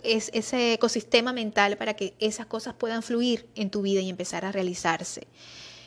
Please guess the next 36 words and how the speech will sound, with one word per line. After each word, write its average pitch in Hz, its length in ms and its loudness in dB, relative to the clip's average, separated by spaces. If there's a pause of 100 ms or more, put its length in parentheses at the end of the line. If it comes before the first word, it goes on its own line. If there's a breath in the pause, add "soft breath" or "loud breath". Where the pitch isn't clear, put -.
(200 loud breath)
Eh, 208 380 4
ganamos 214 540 2
capacidad 202 500 -2
para 226 160 -2
flexibilizar 214 680 -4
muchas 220 300 -4
veces 202 240 -4
el 202 60 -2
pensamiento, 196 640 -4 (180)
para 214 160 6
introducir 202 540 0
nuevas 208 240 -2
ideas, 208 340 2
entender 202 480 0
que 254 240 -4 (460 loud breath)
la 202 180 6
vida 214 220 2
no 220 80 2
es 208 40 -2
completamente 202 840 0 (260)
ni 208 260 2
blanca 180 380 4
ni 190 120 -4
negra. 202 460 0 (340 loud breath)
Eh, 202 200 4
por 214 160 6
eso 247 240 4
es 294 120 4
que 349 120 0
las 311 120 0
personas 220 420 -2
entendemos 214 580 -2
que 214 280 0 (140)
cambiar 202 400 4
de 226 80 -2
parecer, 202 680 2